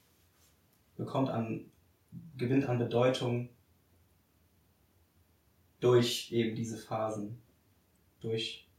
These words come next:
durch Phasen, die eher von Unglück gekennzeichnet sind in meinem Leben. Und das, das Ziel für mich ist es, langfristig gesehen, sowas wie eine,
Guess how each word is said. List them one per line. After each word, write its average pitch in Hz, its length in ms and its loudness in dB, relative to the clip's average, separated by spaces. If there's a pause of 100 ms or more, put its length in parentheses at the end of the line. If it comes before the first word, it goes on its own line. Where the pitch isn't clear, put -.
(600)
durch - 220 -6
Phasen, 113 340 0
die - 100 -4
eher 104 160 -4
von - 140 -8
Unglück 117 300 -2
gekennzeichnet 107 680 -10
sind 110 260 -10 (1080)
in 117 120 -4
meinem 113 220 -8
Leben. 113 400 -10 (960)
Und - 80 -6
das, 117 300 -4
das 113 340 -6
Ziel 131 220 0
für 123 100 -4
mich 113 460 -4 (140)
ist 117 180 -2
es, - 380 -6 (1300)
langfristig 123 600 2
gesehen, 117 520 0 (2750)
sowas 113 340 0
wie 120 60 2
eine, 104 500 -2